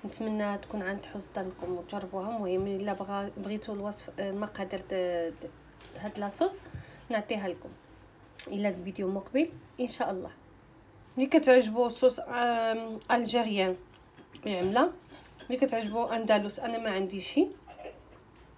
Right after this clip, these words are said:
كاين بزاف د لاصوص او فخوماج ما عملتوش لان حنا ما كيعجبناش الفخوماج. اللي كيعجبو الفخوماج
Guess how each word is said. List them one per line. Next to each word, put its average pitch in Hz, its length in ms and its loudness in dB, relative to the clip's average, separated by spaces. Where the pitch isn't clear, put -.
كاين 285 140 10
بزاف 254 220 8
د 247 40 -6
لاصوص 277 300 6
او 262 120 10
فخوماج 254 520 6
ما 240 80 6
عملتوش 233 300 -2
لان 226 280 0
حنا 233 180 -4
ما 240 160 -2
كيعجبناش 208 540 -4
الفخوماج. 208 460 0
اللي 233 100 0
كيعجبو 240 340 4
الفخوماج 277 480 4